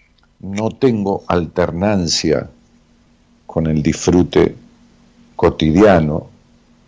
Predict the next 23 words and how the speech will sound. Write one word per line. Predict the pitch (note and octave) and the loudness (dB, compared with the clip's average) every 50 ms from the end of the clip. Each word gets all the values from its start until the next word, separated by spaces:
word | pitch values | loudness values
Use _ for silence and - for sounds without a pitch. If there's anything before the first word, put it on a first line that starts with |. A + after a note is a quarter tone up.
| _ _ _ _ _ _ _ _ _ _ _ _ _ | _ _ _ _ _ _ _ _ _ _ _ _ _
que | - F2+ E2 | -2 0 0
se | - - - D2+ | 0 0 0 2
salga | - - - G2 F2+ D#2+ D2 D2+ D2+ D2 D#2+ - - - _ _ _ _ _ _ _ _ _ _ _ _ _ _ _ _ _ _ _ - - - _ _ _ _ _ - - | 2 4 6 6 6 6 4 4 2 2 0 -2 -6 -14 _ _ _ _ _ _ _ _ _ _ _ _ _ _ _ _ _ _ _ -12 -12 -12 _ _ _ _ _ -12 -10
de | - D#2+ D2 C#2 | -6 -6 -6 -4
lo, | C#2 C#2 B1+ - - - | -4 -4 -6 -6 -10 -12
de | B1 C2 C#2 | -8 -6 -6
lo | C2+ C2 C2 C2 B1+ B1 - - - _ _ _ _ _ _ _ _ _ _ | -4 -2 -2 -2 -2 -2 -4 -8 -12 _ _ _ _ _ _ _ _ _ _
profesional, | - - D2 - - - - C#2 C2+ D2 C2+ B1+ C2 - - - _ - | -6 -4 -4 -2 -2 -2 -2 0 0 2 2 0 0 -2 -6 -10 _ -2
porque | - D2 - - F#2 E2+ D#2+ - - - _ _ _ _ _ _ _ _ _ | 0 0 2 2 2 2 2 0 -4 -18 _ _ _ _ _ _ _ _ _
por | - F2+ F2 | 0 2 2
más | F2 G2+ A#2 A2+ | 4 2 0 0
que | - - - | 0 0 0
me | G2+ G2 F#2+ | 2 2 4
guste | F#2+ A#2 A#2 A#2 - - - F#2+ F#2 | 4 4 4 2 0 -4 -2 0 2
mucho | F2 G#2+ B2 A#2+ - - - - - - - | 2 4 2 2 0 -2 -6 -8 -8 -8 -8
lo | - - D2 C#2+ | -8 -8 -8 -6
que | C2 - C#2 C2+ | -6 -4 -4 -4
hago, | C2 A#1+ A1+ A#1 C2+ E2+ - - - _ _ _ _ _ _ _ _ _ _ _ _ _ _ _ _ _ - - _ _ _ _ _ _ _ _ _ _ _ _ _ _ _ - | -4 -4 -4 -6 -6 -6 -8 -10 -14 _ _ _ _ _ _ _ _ _ _ _ _ _ _ _ _ _ -20 -20 _ _ _ _ _ _ _ _ _ _ _ _ _ _ _ 0
entra | G2 G#2 G#2 G#2 G2+ F#2+ F2+ D#2+ | 2 2 2 2 2 4 4 6
dentro | E2 F2+ G2 F#2+ F#2+ F2+ F#2+ F#2+ | 8 6 6 4 2 0 2 2
de | F2 D#2+ D#2 D2+ - - - - - - _ - - _ _ _ _ _ _ - | 4 4 4 2 2 0 -4 -8 -10 -12 _ -10 -14 _ _ _ _ _ _ -8
la | - A#1+ | -6 -6
responsabilidad. | B1 B1 B1 - - C2 B1+ B1+ - - B1+ B1 A#1+ A#1 A#1+ B1 B1+ - - - | -6 -8 -10 -6 -6 -6 -4 -4 -6 -8 -8 -8 -8 -6 -4 -2 -2 -2 -4 -6